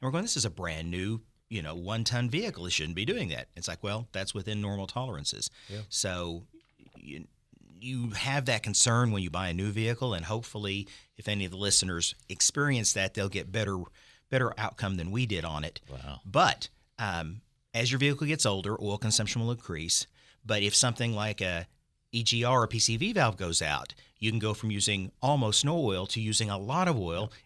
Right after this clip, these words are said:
Speaker 1: in a heartbeat. And again,
Speaker 2: Oh.
Speaker 1: if you're not checking it carefully and often, you could miss that.
Speaker 3: Yeah.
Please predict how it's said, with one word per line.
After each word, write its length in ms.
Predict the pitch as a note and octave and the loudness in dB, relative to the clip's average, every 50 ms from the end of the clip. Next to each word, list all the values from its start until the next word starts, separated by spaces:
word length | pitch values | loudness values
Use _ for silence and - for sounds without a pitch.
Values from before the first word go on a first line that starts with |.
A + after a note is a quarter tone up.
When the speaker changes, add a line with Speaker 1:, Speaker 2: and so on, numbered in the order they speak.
| _ | _
Speaker 1:
in 100 | - B2 | 0 0
a 40 | A#2 | 0
heartbeat. 600 | A2 - G2 G#2 - - E2 - - - - - - - - - _ _ | 0 0 -2 -2 -2 -4 -6 -8 -8 -6 -6 -6 -6 -6 -14 -20 _ _
And 80 | A2+ A2 | -4 -2
again, 220 | G#2 C3 E3 C#3+ | 0 2 4 4
Speaker 2:
Oh. 20 | A2+ | 2
Speaker 1:
if 100 | - - | 2 2
you're 100 | G2 G2 | 0 2
not 260 | G#3 C#3 D3+ - - | 4 4 4 4 4
checking 300 | - D#3 D3 - D#3 C#3+ | 2 2 2 2 0 0
it 120 | A#2+ - | 0 -2
carefully 580 | - - - E3+ E3 E3 - - C#3 C#3 C3+ - | -6 -2 0 0 0 0 -2 -2 -2 0 0 0
and 280 | F#2 A2 A2 G#2 G#2 - - - | 0 -2 -2 -2 -2 -4 -4 -2
often, 520 | C3+ F#3 G#3+ G#3 - - F#2 F2+ G2+ B2+ - - - - _ | -2 0 0 -2 -4 -4 -2 -2 -2 -2 -4 -6 -14 -18 _
you 140 | - G#2+ G#2+ | -4 -4 -4
could 180 | - - A#2 A2 | -2 -2 -2 -2
miss 240 | C3+ D3+ F3 - - | -2 0 2 2 2
that. 360 | - - B1 G1+ - - - - | 0 -2 -8 -12 -10 -10 -10 -8
Speaker 3:
Yeah. 200 | - - C#2 D2 | -6 -8 -8 -8